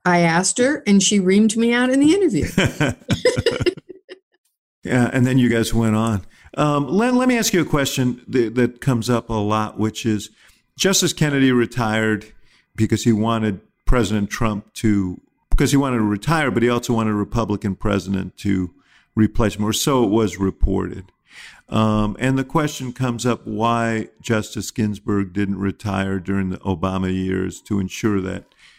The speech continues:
Speaker 2: she would be replaced by President Obama.
Speaker 1: Well, this is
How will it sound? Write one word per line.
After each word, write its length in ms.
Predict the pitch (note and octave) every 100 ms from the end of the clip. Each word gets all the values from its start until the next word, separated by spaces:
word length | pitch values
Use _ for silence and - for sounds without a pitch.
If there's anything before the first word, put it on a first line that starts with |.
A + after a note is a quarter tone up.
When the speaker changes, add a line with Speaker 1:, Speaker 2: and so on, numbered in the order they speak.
| _ _
Speaker 2:
she 300 | _ - B2
would 180 | A2+ G2
be 140 | G#2 G2
replaced 840 | F#2+ F2+ - G2+ F#2+ F#2 - _ _ -
by 380 | - F#2+ F#2 F2+ _ _ - _ _ _ _ _
President 480 | - G#2 F#2+ G2+ F#2+
Obama. 640 | F#2+ E2+ F#2+ G2 F#2 F2+ F2 _ _ _ _ _ _ _ _ _ _ _ _ _ -
Speaker 1:
Well, 100 | C#4
this 200 | F4+ -
is 340 | G4 - -